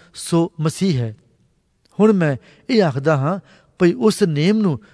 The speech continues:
ਜੋ ਪਰਮੇਸ਼ਰ ਨੇ ਅੱਗੇ ਹੀ ਬੰਨ੍ਹਿਆ ਹੈ, ਸੋ ਸ਼ਰ੍ਹਾ ਜਿਹੜੀ ਉਸ ਤੋਂ ਚਾਰ ਸੌ ਤੀਹਾਂ ਵਰ੍ਹਿਆਂ ਦੇ ਪਿੱਛੇ ਆਈ, ਉਸ ਨੂੰ ਅਕਾਰਥ ਨਹੀਂ ਕਰਦੀ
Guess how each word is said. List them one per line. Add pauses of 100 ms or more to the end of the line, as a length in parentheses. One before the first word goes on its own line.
(140)
ਜੋ
ਪਰਮੇਸ਼ਰ
ਨੇ (100)
ਅੱਗੇ
ਹੀ
ਬੰਨ੍ਹਿਆ
ਹੈ, (240)
ਸੋ (300)
ਸ਼ਰ੍ਹਾ (300)
ਜਿਹੜੀ
ਉਸ
ਤੋਂ
ਚਾਰ
ਸੌ
ਤੀਹਾਂ
ਵਰ੍ਹਿਆਂ
ਦੇ
ਪਿੱਛੇ
ਆਈ, (340)
ਉਸ
ਨੂੰ
ਅਕਾਰਥ
ਨਹੀਂ
ਕਰਦੀ